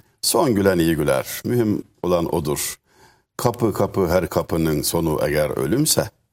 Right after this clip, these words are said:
her kapıda ağlayıp o kapıda gülümse diyen Necip Fazıl merhumu da rahmetle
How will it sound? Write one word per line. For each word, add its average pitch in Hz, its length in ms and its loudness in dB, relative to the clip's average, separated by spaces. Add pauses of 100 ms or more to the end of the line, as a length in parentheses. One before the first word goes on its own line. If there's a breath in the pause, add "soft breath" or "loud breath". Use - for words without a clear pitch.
(340)
her 87 240 2
kapıda 71 400 -2
ağlayıp 92 600 0 (120)
o 113 120 0
kapıda - 420 -2
gülümse 82 560 -2 (500)
diyen 92 380 0 (160)
Necip - 260 0
Fazıl 69 360 -2
merhumu 64 420 -4
da 143 180 0 (240)
rahmetle 85 640 -2